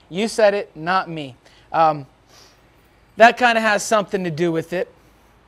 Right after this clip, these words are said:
Of course, he has bad eyesight, so that may just be what's going for it, too. But we've deskunkified him. Skunks have two glands on the backside of their backside,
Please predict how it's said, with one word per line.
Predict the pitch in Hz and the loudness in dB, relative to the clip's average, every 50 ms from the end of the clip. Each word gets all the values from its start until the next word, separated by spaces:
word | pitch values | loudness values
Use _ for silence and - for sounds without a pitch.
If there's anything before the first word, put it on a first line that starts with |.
| _ _ _ | _ _ _
Of | - 170 - | -8 -6 2
course, | - 233 226 214 - - - - _ _ _ _ _ _ _ _ _ _ | 4 4 4 4 2 -2 -10 -18 _ _ _ _ _ _ _ _ _ _
he | - 202 214 220 | -6 -2 2 2
has | 214 202 202 190 170 | 4 4 4 2 0
bad | 156 190 185 185 180 180 | 0 2 4 4 4 4
eyesight, | 180 185 185 180 175 - 165 147 143 135 127 - - | 4 4 2 0 -2 -6 -6 -6 -6 -8 -10 -14 -14
so | - - 160 156 151 147 139 | -8 -4 -4 -4 -4 -4 -6
that | 143 160 175 185 160 175 | -2 0 0 0 0 -2
may | 175 170 170 | -4 -6 -4
just | 156 156 156 131 131 | -4 -6 -8 -8 -8
be | 160 156 | -8 -8
what's | 147 151 147 - | -6 -8 -10 -10
going | - - 151 147 147 147 | -10 -10 -10 -8 -10 -12
for | 139 - 160 156 143 135 135 | -14 -12 -10 -8 -8 -8 -10
it, | 117 - | -12 -14
too. | - 165 156 143 131 123 123 _ _ - _ _ _ - - _ _ _ _ | -10 -10 -8 -8 -10 -12 -16 _ _ -20 _ _ _ -20 -20 _ _ _ _
But | 165 160 208 202 185 - - - _ - _ _ _ _ _ _ _ _ _ _ _ _ _ | 0 4 4 6 6 4 0 -8 _ -20 _ _ _ _ _ _ _ _ _ _ _ _ _
we've | - 220 240 196 180 | -2 -2 -2 0 -2
deskunkified | 233 226 - - - 233 226 202 - 208 - - 190 175 170 160 | -2 -4 -4 -4 -4 -4 -2 -2 -4 -4 -2 0 2 2 2 0
him. | 151 143 139 131 - | -2 -6 -10 -14 -16
Skunks | - - - - 233 247 247 185 - - | -16 -16 -6 -2 -2 -2 -2 -4 -8 -2
have | 226 226 214 208 175 - | 0 2 2 2 2 -2
two | - - 233 226 208 | -6 -8 -6 -6 -6
glands | 160 160 175 185 185 185 175 160 147 139 131 - - - | -6 -8 -6 -6 -6 -6 -6 -8 -10 -12 -16 -18 -18 -14
on | 156 165 165 165 | -12 -10 -10 -10
the | 156 | -6
backside | 143 135 185 190 190 185 - - - - 196 180 175 175 170 165 - - | -2 0 0 2 0 -2 -4 -10 -8 -4 0 2 2 2 0 -2 -2 -2
of | 170 170 156 143 139 | -2 -2 -2 -2 -6
their | 160 156 | -8 -6
backside, | 143 165 160 156 139 - - - - 147 147 135 127 127 | -4 -4 -4 -4 -4 -8 -12 -10 -8 -8 -8 -8 -10 -14